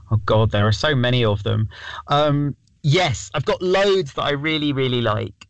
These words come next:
Uh, there's a couple that jump to my, jump to mind. So I, I co-wrote the game. Um, Meg Gianth, um, who's an excellent writer, wrote the bulk of the start of the game. She sort of set off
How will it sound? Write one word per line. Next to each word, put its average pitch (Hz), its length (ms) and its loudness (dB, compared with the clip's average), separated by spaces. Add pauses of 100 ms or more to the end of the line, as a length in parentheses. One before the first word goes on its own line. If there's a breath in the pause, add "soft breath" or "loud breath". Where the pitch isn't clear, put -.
(120)
Uh, 113 800 0 (880)
there's 143 180 4
a 139 40 0
couple 175 280 0
that 156 160 0
jump 147 220 -2
to 135 80 -2
my, 120 160 0 (260)
jump 131 180 0
to - 100 -10
mind. 113 260 0
So 147 100 2
I, 147 200 2 (120)
I 156 160 2 (100)
co-wrote 156 540 2
the 120 80 -6
game. 104 480 -2
Um, 107 280 0
Meg 127 180 0
Gianth, 113 420 2 (560 soft breath)
um, 107 260 2
who's 113 220 2
an 104 180 -6
excellent 120 420 -2
writer, 107 640 -2 (280)
wrote 123 280 2 (360)
the 120 80 0
bulk 135 320 2
of 117 140 0
the 117 80 -4
start 127 580 0
of 113 100 -6
the 110 60 -8
game. 98 200 -4
She 117 140 -4
sort 117 160 -2
of 107 120 0
set 120 240 -2
off 110 340 -2